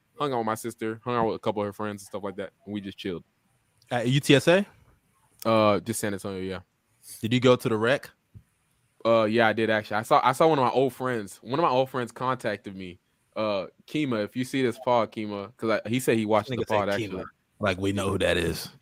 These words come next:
Speaker 2: <laughs> Look at Bino. You see Bino eyes?
Speaker 1: <laughs> Nigga froze.
Speaker 2: Low eyes, face ass nigga.
Speaker 1: Nah,
Speaker 2: Yeah.
Speaker 1: but, um, yeah, my, uh, sh-, shout out,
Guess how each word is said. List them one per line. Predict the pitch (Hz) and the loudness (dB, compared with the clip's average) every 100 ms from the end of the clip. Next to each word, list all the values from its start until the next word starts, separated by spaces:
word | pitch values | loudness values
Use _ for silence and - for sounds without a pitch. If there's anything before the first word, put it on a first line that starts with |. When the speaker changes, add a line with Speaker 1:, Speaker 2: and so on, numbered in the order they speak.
| 160 | -4
Speaker 2:
<laughs> | - 135 147 | -2 -2 6
Look | 156 | 10
at | 127 | 12
Bino. | 143 123 | 12 12
You | 131 | 10
see | 220 | 10
Bino | 190 202 202 | 12 12 12
eyes? | 180 202 233 - - _ _ | 12 12 12 6 -8 _ _
Speaker 1:
<laughs> | _ _ - | _ _ 2
Nigga | - 156 - 247 247 254 233 - - - - 180 185 190 - 170 - | 4 2 10 12 12 12 12 12 10 8 10 10 12 10 10 4 4
froze. | 185 - 160 120 - - - - | 4 6 2 0 -6 -6 -8 -6
Speaker 2:
Low | 135 147 147 | 4 8 10
eyes, | 143 135 131 170 - | 12 12 8 4 0
face | 131 117 117 | 0 2 2
ass | 117 110 | 2 0
nigga. | 117 110 98 80 - _ - | -4 -8 -8 -10 -14 _ -2
Speaker 1:
Nah, | 135 123 | 6 6
Speaker 2:
Yeah. | 113 | 6
Speaker 1:
but, | 117 117 | 4 4
um, | 120 113 107 - 95 - - _ 110 | 4 4 2 0 -6 -12 -16 _ -2
yeah, | 123 | 0
my, | 117 135 | 4 4
uh, | 120 123 117 - 127 | 4 2 2 -2 -6
sh-, | 539 466 | -2 2
shout | 214 156 | 4 4
out, | 131 | 4